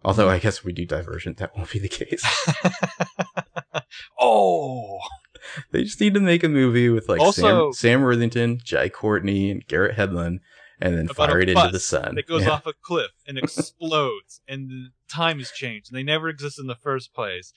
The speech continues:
Speaker 2: and nobody's investigating this anomaly.
Speaker 1: Mm-hmm.
Speaker 2: <laughs> Um,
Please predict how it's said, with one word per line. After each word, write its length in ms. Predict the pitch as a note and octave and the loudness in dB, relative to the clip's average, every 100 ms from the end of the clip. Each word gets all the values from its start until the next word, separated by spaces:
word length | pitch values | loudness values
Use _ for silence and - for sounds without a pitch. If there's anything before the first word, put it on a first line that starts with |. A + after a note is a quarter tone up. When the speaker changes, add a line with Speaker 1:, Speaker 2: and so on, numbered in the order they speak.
| - | -14
Speaker 2:
and 100 | C3 C#3+ | -8 0
nobody's 360 | F3+ E3+ D#3+ | 2 2 0
investigating 600 | D#3 C#3 C#3 C3+ B2 A#2 | -2 -4 -6 -4 -4 -4
this 140 | A#2 G#2+ | -6 -10
anomaly. 600 | G#2+ G2+ F#2+ F#2 F2 F2 _ _ _ - | -10 -10 -10 -12 -14 -18 _ _ _ -10
Speaker 1:
Mm-hmm. 220 | G#2+ G2+ | -8 -8
Speaker 2:
<laughs> 40 | A2+ _ _ _ _ - G3 - - - - | -14 _ _ _ _ -18 -18 -18 -20 -18 -2
Um, 380 | D3 C#3+ B2+ G#2+ | 2 2 0 -4